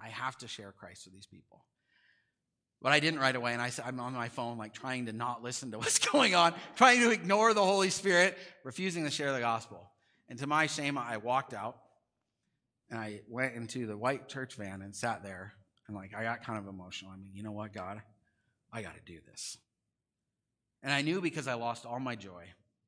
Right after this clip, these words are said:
At that moment, when I was refusing to listen to the Holy Spirit's work in my heart to share, even in a weird situation, the gospel,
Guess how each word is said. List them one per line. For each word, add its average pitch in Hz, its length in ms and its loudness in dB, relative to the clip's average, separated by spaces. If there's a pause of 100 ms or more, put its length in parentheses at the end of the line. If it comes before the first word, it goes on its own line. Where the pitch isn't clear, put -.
(640)
At 127 100 -12
that 190 180 2
moment, 165 400 -2
when 139 140 0
I 135 80 0
was 127 100 -6
refusing 156 520 -4
to 123 60 -6
listen 135 300 -6
to 127 40 -6
the 117 60 -6
Holy 120 200 -6
Spirit's 117 420 -8
work 113 280 -10
in 117 60 -10
my 107 140 -8
heart 113 300 -8
to 104 100 -16
share, 113 420 -6 (200)
even 262 260 4
in 190 100 6
a 135 80 2
weird 185 420 4
situation, 147 760 -2 (240)
the 117 80 -14
gospel, 120 520 -4